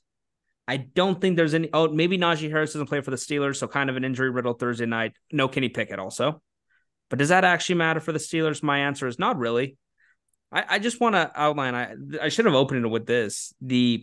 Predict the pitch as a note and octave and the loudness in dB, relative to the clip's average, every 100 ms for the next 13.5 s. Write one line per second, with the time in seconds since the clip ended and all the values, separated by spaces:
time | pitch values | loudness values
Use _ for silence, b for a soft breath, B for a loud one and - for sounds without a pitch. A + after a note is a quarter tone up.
0 | - D#3+ F#3 D3 A#2+ A2+ - - C#3+ D#3 | 0 0 0 0 0 -2 -8 -4 -2 0
1 | D3+ C3 D3 B2+ A#2 A2 - B2 B2+ B2 | -2 0 0 2 0 -2 0 0 0 0
2 | A#2+ A#2 - A2+ G#2+ - B2 A2 A2 A2+ | 0 -2 -4 -8 -8 -4 0 0 -2 -2
3 | A2+ G#2+ C3 A#2+ A2+ - A#2 - G2+ G#2 | -2 0 0 0 -2 -4 -6 -6 -6 -4
4 | - A2 - F#2 D#2+ - - _ _ _ | -4 -4 -6 -8 -6 -8 -10 _ _ _
5 | _ _ _ _ _ _ - A2 G#2+ G2+ | _ _ _ _ _ _ -4 0 2 0
6 | G2+ - _ _ b b b B2+ B2 D3+ | -4 -8 _ _ b b b 0 4 2
7 | D#3+ F3+ F3 - D#3 D3 D3 D3 D3 B2+ | 4 4 4 2 4 6 6 2 -2 -2
8 | B2 A2+ G#2+ - _ _ _ _ _ _ | -2 -2 -4 -10 _ _ _ _ _ _
9 | _ _ _ _ - C#3+ E3 C#3+ C#3+ B2 | _ _ _ _ -4 -4 -2 0 0 2
10 | C3 B2+ C3 A#2 - C#3 G2 G#2 B2 B2 | 2 2 0 -2 0 2 2 -2 -4 -2
11 | - F#3+ F#3+ E3 D#3 C#3 - C3+ D#3 E3+ | 2 2 4 2 2 -2 0 0 2 0
12 | D#3 C#3 C3 A#2+ G#2 F#2+ A#2+ A2 D3 C#3 | 0 2 2 2 -2 -4 -8 -4 -2 0
13 | B2 C3+ B2 B2 | 0 -2 -4 -8